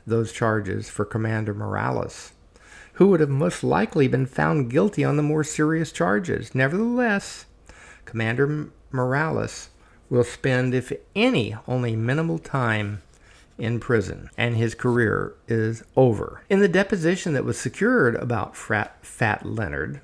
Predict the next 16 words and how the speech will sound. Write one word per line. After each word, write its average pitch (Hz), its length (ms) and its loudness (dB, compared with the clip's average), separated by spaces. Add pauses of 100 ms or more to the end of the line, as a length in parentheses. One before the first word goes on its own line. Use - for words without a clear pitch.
it 151 100 2
said 196 300 -4
that 190 100 -2
he 175 60 0
was 147 180 -2
suffering 120 540 -4
from 110 360 -4
kidney 180 320 -4
cancer - 680 -6
and 135 120 -4
that 147 180 -2
he 147 360 -4
was 131 240 -2
out 131 160 0
on 117 220 -2
federal 135 560 0